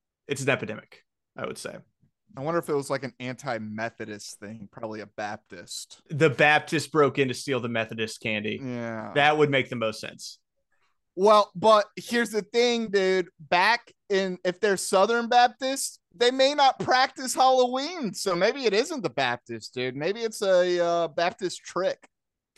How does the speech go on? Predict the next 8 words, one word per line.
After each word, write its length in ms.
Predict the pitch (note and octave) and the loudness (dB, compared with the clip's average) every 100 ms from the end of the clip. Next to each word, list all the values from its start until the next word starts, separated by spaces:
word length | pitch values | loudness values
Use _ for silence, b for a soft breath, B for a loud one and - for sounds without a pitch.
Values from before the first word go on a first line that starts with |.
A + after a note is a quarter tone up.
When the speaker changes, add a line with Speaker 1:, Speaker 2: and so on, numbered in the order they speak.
| b b | b b
Speaker 1:
Well, 140 | - D#3+ | 0 2
the 80 | D3 | 4
Baptists 500 | E3 F3+ F3+ D#3 - | 4 4 2 -2 2
are 220 | D3 C3 | 2 2
sabotaging 640 | - C3 C3 C3+ B2 C3 | 2 0 0 0 -2 -2
their 140 | C3 C3 | -4 -2
Halloween, 320 | C3+ C#3 C#3 | -4 -4 -6
maybe. 320 | C#3 C#3+ C#3+ | -8 -8 -12